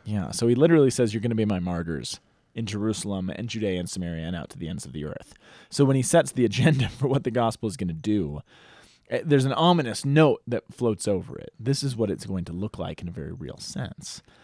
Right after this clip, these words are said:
And most of them, the apostles will, ex-, with the exception of John, will die physical deaths. They'll actually be martyred. But the whole life of ministry is one of martyrdom. It's one of self, dying to oneself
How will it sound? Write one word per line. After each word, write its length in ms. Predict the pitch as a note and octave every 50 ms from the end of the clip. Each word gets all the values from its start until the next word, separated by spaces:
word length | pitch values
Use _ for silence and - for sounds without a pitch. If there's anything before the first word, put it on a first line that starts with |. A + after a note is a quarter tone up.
| - - - - - _ _ -
And 320 | - D#3+ D#3 D3+ D3 C#3+ D3+
most 320 | E3 E3 F3 F3 E3 -
of 100 | D3+ B2+
them, 220 | C3 B2+ A#2+ - -
the 200 | - D3+ C#3+ C3+
apostles 500 | B2 - C3 C3+ D3+ - C#3+ A#2+ G#2 G2+
will, 180 | G#2+ A#2 G#2+ G2
ex-, 220 | G2+ A2 - -
with 160 | B2 A#2 G#2
the 80 | - G#2+
exception 320 | G2 - A#2 A2 - G2
of 100 | F#2 F2+
John, 400 | F#2 G#2 A#2 A#2+ B2 G2+ E2+ F2+
will 120 | F#2 F#2 F#2
die 200 | F2+ F#2 E2+ -
physical 440 | - - C3 A#2 A2 G#2+ - E2 E2
deaths. 260 | - F#2+ D2 - -
They'll 180 | A2+ G#2 F#2 -
actually 320 | - G2+ G2+ - - G#2 G2
be 180 | G2 G2+ F#2+
martyred. 560 | F2 E2+ E2+ F#2 G#2 G#2 D#2+ B1+ G1+ - - - -
But 240 | B2 A2 - _ - - - - - - - _ -
the 140 | A#2+ A#2 C3
whole 460 | A2+ - D#3+ E3+ D#3 C3 A2+ G#2 G#2
life 480 | G#2+ A2 A#2+ D3 C#3+ A#2 - - - - - _
of 460 | - A#2+ B2 A#2 A2+ G#2+ G2+ G#2 A#2 - _ -
ministry 640 | A2+ A#2+ B2+ C#3+ D3 B2+ - - - G#2+ F2+ E2 E2+
is 240 | - G2+ A2+ G2 G2+
one 240 | F#2+ G#2 G#2+ G2+ -
of 240 | - F#2 E2 - _ _ -
martyrdom. 500 | F2 F#2 F#2+ E2+ D#2+ - - - - C#2
It's 140 | F2+ - -
one 120 | A2+ A2
of 100 | G2 -
self, 340 | - - - G#2 F2+ - _ _ - A2+ A#2+ A2
dying 380 | - A2 G#2 G#2+ G#2 G2+ G#2
to 100 | - A2
oneself 640 | G2+ G2 F#2 D#2+ E2+ D#2+ - - - F2+ D#2+ C#2+